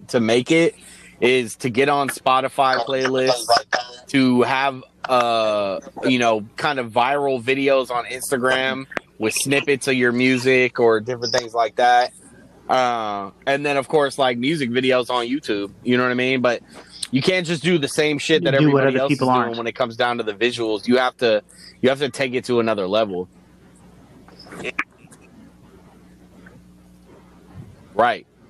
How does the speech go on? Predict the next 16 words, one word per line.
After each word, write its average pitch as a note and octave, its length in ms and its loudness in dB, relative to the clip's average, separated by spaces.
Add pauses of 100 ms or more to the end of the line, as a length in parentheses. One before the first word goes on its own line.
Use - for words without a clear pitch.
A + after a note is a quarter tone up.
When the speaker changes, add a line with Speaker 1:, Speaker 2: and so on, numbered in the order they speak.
(160)
Speaker 1:
Or D3+ 220 4
just D#3 240 -4
get D#3+ 180 -2
crazy D3+ 380 0
with A2 200 0
it. G#2 140 -2 (260)
That's D3+ 200 -2
what F3+ 100 0
I E3 100 2
try E3+ 180 -2
to C#3+ 100 -6
tell D#3+ 240 0
artists C#3 420 0
is, A#2 140 -8
like, A2+ 340 0 (460)
is B2+ 240 0